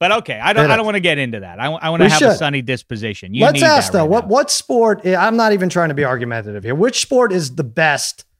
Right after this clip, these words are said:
Speaker 2: at producing an elite team as champion on, you know, based on their postseason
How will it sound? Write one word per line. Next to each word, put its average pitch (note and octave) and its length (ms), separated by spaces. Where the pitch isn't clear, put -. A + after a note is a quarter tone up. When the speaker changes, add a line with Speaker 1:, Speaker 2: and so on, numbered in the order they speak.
Speaker 2:
at D#3 160
producing D#3+ 560
an C#3+ 80
elite C#3+ 340
team C#3 480
as B2+ 180
champion A2 800
on, C3+ 320
you D3 120
know, G#2+ 80
based C#3+ 280
on B2 200
their A2+ 360
postseason A2 760